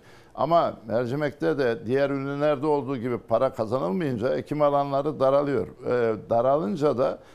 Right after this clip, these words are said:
e, üretim, ithalat da ka-, kapatılıyor ve bir kısım iyi Türkiye'de üretilmiş mercimeği de yurt dışına satıyoruz. Yani Kanada'dan daha düşük, e, içerikte getirdiğimiz mercimeğin yerine kendi ürettiğimizde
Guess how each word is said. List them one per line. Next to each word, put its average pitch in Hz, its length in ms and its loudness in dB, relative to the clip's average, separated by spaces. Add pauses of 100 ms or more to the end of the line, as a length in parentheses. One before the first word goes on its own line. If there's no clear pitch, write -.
(180)
e, 98 100 -8
üretim, 135 840 -2 (300)
ithalat 156 600 2
da 139 80 0
ka-, - 160 -10 (120)
kapatılıyor 123 680 -4
ve 151 220 0
bir 147 120 -4
kısım 156 500 -2 (140)
iyi 165 440 0 (140)
Türkiye'de 151 480 -2
üretilmiş 147 640 -2 (200)
mercimeği 156 560 0
de 151 80 2
yurt 123 320 -2
dışına 247 340 0
satıyoruz. - 580 -6 (340)
Yani 139 280 2
Kanada'dan 147 840 0
daha 139 380 2
düşük, 120 280 -8 (380)
e, 110 40 -6 (1000)
içerikte 139 720 0 (140)
getirdiğimiz 127 560 -4
mercimeğin 131 560 -2
yerine 135 380 -4
kendi 147 520 -6
ürettiğimizde 131 840 -2